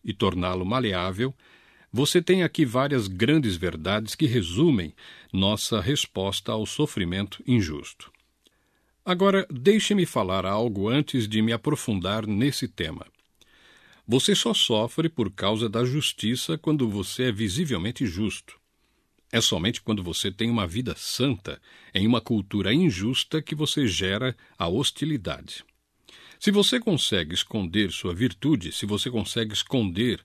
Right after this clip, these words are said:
seu testemunho por Cristo, se você consegue esconder o fato de que é cristão para que ninguém possa perceber, então é improvável que você sofra.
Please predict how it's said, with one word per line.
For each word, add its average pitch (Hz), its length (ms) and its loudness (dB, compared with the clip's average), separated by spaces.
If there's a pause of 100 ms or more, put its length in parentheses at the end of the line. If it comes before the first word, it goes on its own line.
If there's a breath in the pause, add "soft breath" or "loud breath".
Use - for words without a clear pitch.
(320 loud breath)
seu - 320 2
testemunho 87 640 -4
por - 180 0
Cristo, - 640 -6 (580 loud breath)
se - 160 2
você 185 240 4
consegue 180 400 0
esconder 139 380 2
o 143 60 2
fato 151 380 -2
de 139 120 -4
que 147 400 2 (500)
é 175 160 4
cristão 107 840 0
para 107 140 -4
que - 120 -2
ninguém 127 320 2
possa 117 560 -2
perceber, 90 720 -2 (720 loud breath)
então 139 380 4
é 113 60 4
improvável 107 800 2
que 262 100 -6
você 226 320 -2
sofra. - 580 -2